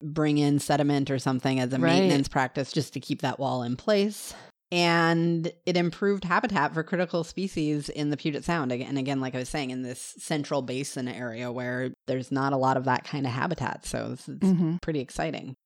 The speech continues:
Speaker 2: Very exciting.
Speaker 1: So if you're in the area, it's just northwest of SeaTac. You should go check out Seahurst Park.
Speaker 2: Hmm.
Speaker 1: Bonus,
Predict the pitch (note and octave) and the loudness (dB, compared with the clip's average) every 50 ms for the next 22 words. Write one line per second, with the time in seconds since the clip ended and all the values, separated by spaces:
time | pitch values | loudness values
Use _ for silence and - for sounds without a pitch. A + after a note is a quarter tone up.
0 | _ _ _ _ _ _ _ _ - F3+ G#3 A3+ - - - C#3+ A#2 G#2+ G2 - | _ _ _ _ _ _ _ _ 0 2 2 2 2 0 -2 -2 -2 -2 -4 -6
1 | F3 F3+ - A3 A3 A3 G#3 A#3+ A3+ F#3+ A#3+ C#4+ F#4 G#4+ G4+ B3 D#3+ C#3 C#3 C3 | -4 0 2 4 4 4 4 2 2 2 2 0 0 2 2 2 4 4 2 2
2 | C#3 C3+ C#3+ F3+ A3 B3 B3+ - - F#3+ F3+ - - - G#3 A3 A#3 - - - | 2 2 2 2 0 0 -2 -4 -4 -4 -4 -6 -6 -2 0 0 0 0 0 2
3 | A3+ G3 G3+ A#3 A#3+ - G#3+ F3+ F#3 G#3 - - A#3+ - - - F3 D3 - - | 4 6 6 4 4 4 4 4 4 4 2 0 -2 0 0 0 0 0 2 2
4 | C3+ B2 - - - - E3+ E3 E3 - F3 F3+ G3 G3 F#3+ - - D3+ C#3+ - | 2 2 2 0 -2 -4 -4 -4 -4 -4 -2 0 0 0 0 0 0 0 0 2
5 | D#3 E3 E3 F3 - - C#3 C3+ C#3 D3+ D#3 F#3 - _ - C#4 - - - - | 2 2 0 -2 -4 -8 -6 -4 -2 -2 -4 -4 -6 _ -8 -8 -8 -8 -10 -16
6 | - _ _ _ _ _ _ _ _ - F4+ B4+ - A3 - E3+ E3+ _ _ _ | -20 _ _ _ _ _ _ _ _ 0 2 2 2 0 0 -2 -6 _ _ _
7 | - E3 E3 F#3+ A#3 C4+ B3 F#3+ A3 C4 - - - | -4 0 2 2 2 2 2 0 -2 -4 -8 -12 -18